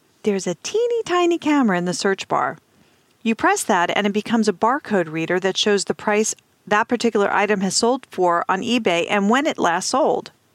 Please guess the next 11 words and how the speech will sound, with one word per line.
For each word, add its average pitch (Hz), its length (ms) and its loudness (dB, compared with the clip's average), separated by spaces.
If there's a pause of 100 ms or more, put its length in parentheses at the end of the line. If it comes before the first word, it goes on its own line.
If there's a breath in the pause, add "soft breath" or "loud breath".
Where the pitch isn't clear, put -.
(1080)
So 254 320 2
a 247 80 0
few 320 180 0
days 359 220 4
ago, 165 400 0 (560)
I 233 120 4
walked 262 300 2
into 196 300 2
a 175 80 2
Goodwill 156 340 -2
store 151 420 -2